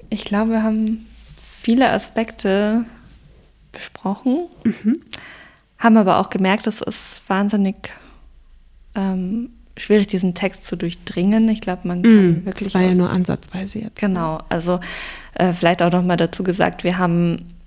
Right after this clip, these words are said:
Speaker 1: versucht, einfach unser persönliches Verständnis von dem Text jetzt so ein bisschen
Speaker 2: Ja.
Speaker 1: nachzuerzählen, zu besprechen, ähm, wie wir darüber denken als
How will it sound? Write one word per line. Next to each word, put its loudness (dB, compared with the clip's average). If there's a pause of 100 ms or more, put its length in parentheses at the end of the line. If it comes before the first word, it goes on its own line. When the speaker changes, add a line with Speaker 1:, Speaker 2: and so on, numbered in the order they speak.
(520)
Speaker 1:
versucht, 2
einfach 0
unser 0
persönliches 0
Verständnis 0
von -2
dem 0
Text -6
jetzt -6
so -4
ein -2
bisschen -2
Speaker 2:
Ja. -6 (100)
Speaker 1:
nachzuerzählen, 0
zu -4
besprechen, 0 (720)
ähm, 4 (500)
wie -2
wir 4
darüber 0
denken 4
als -6